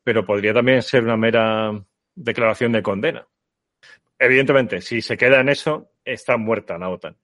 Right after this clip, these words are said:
O sea, si un día hay una crisis y el resto de aliados dejan en la estacada al agredido, cumpliendo así el artículo cinco, porque, bueno,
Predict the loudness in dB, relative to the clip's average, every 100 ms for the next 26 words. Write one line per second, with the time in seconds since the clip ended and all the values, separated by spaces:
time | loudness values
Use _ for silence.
0 | _ _ -14 -6 -2 0 2 2 0 -4
1 | -6 -6 -8 -8 -8 -6 -6 -4 -2 0
2 | 0 0 -2 -4 -10 -14 -20 -20 -12 -6
3 | -4 -2 -2 -4 -4 -6 -2 0 0 -2
4 | -6 _ _ _ _ _ _ -4 0 2
5 | 2 0 -2 -4 -8 -14 _ _ _ _
6 | _ _ -2 2 2 4 4 2 2 0
7 | -2 -2 -6 -6 -8 -10 -8 -8 -8